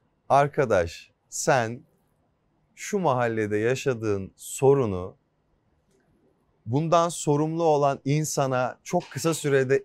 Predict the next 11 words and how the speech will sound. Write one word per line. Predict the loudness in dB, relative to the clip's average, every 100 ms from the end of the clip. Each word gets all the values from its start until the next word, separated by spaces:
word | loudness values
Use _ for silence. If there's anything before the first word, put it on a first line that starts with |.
| -2
iletebilme | 0 2 0 -2 -4 -4 -2
özgürlüğünü | 0 0 -2 -4 -4 -6
istemez | -4 -2 0 0 -2
misin?" | -6 -12 -16 _ _ _ _ _ _ _ _ _ _ _ _ _ _ _ _ _
Sonra | 0 2 4 2 2
da | 0 0
bunu, | -2 -2 -8 -6
"Ne | 0
oldu | 2 2 2
Özgür? | 0 0 -2 -4 -12 _ _ _ _
Sen | -4 -2 -2